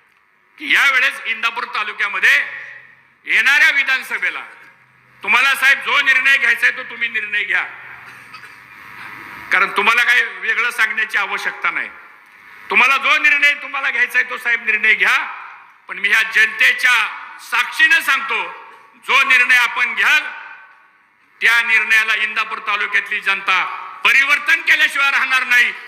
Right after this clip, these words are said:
हा विश्वास मी आपल्या सगळ्यांच्या वतीनं या ठिकाणी देऊ इच्छितो.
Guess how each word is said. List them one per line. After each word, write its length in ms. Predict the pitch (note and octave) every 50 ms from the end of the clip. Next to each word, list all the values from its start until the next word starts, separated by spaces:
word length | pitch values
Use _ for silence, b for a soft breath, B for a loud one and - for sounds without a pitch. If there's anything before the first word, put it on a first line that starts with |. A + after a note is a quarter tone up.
| - -
हा 80 | A3+ A3 A3
विश्वास 340 | A3 - - A3+ A3+ A3+
मी 120 | - A3 A3+
आपल्या 280 | G#3 G3+ - G#3 G#3
सगळ्यांच्या 500 | G3+ - G3 G3 G#3 G#3+ G#3+ G#3 - G#3+
वतीनं 400 | G#3 G3 G3 - G3+ G3 F#3+ G3 F3+ - - - - - - - - - - - - - -
या 140 | C#3+ F#3 G3+
ठिकाणी 420 | G3+ G3+ G3+ - G3+ F#3+ F#3+ G3
देऊ 200 | - - F3+ G3+
इच्छितो. 600 | A3 A3 G#3+ A3+ A3+ A3 A#3+ B3 A#3+ - - -